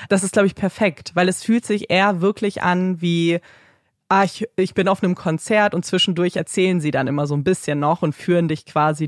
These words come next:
durch. Aber so gut gemacht, mit so gutem Tempo, dass, also ich hätte es mir auch doppelt so lang noch angehört, aber ich glaube, dass es halt perfekt ist vielleicht für Leute, die sonst Musicals gar nicht so toll finden.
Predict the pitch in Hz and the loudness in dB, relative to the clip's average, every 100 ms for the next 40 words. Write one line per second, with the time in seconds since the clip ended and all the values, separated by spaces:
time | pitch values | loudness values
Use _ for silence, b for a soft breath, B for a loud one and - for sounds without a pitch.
0 | 139 170 185 226 330 - - B B B | -4 0 2 2 0 -4 -16 B B B
1 | B B 180 180 180 175 175 175 175 - | B B 2 2 4 2 4 2 0 -4
2 | - 147 208 233 294 330 339 - - _ | -6 -4 0 2 4 2 2 -2 -10 _
3 | - 160 220 294 - 196 175 214 - - | -16 -2 2 2 0 2 2 2 -2 -12
4 | - 190 175 - 233 254 254 233 226 240 | -6 -4 -2 0 0 0 -2 -2 0 0
5 | - 165 180 214 233 - - 180 185 - | 0 2 2 0 -2 -8 0 2 0 -8
6 | - - - 165 170 240 233 180 - 156 | -14 -6 0 0 2 0 0 -2 0 0
7 | 143 - _ - - 151 185 202 185 190 | 0 -4 _ -6 -2 0 0 0 0 0
8 | 190 - 185 185 185 196 - 165 165 170 | 0 0 0 2 2 2 0 -2 0 0
9 | 175 170 165 - 160 - - 165 - 151 | 2 0 -4 -4 -4 -4 -4 -4 -4 -6
10 | - 143 - 156 139 143 - 143 143 B | -2 -2 -2 -2 0 -2 -2 -2 -4 B
11 | B B B _ 175 160 156 147 - 214 | B B B _ 0 2 2 0 2 0
12 | 247 175 156 - 170 - 151 165 170 - | 2 0 -2 -2 -4 0 0 -2 -6 -6
13 | 156 143 - 147 | -4 -4 -2 -4